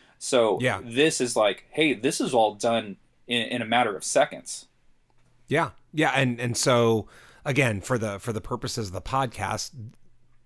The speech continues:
Speaker 2: the choices here are important. Scott made a conscious choice to represent speed and agility by having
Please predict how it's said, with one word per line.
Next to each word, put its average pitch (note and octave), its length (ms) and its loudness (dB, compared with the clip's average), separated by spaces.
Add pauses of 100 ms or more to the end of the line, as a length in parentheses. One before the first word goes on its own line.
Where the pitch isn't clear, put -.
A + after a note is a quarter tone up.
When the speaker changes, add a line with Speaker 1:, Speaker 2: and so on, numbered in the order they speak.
(140)
Speaker 2:
the C3 180 -2
choices D3+ 460 2
here E3+ 160 2
are F3 80 2
important. F3 440 -2 (540)
Scott B2 400 0
made B2+ 180 4
a A#2+ 40 0
conscious A2+ 440 -4
choice B2 460 0
to C3 100 -2
represent A2+ 760 -2 (200)
speed C#3 800 0 (880)
and A2+ 140 -6
agility A2 800 0 (1900)
by A#2+ 300 2
having C3 480 2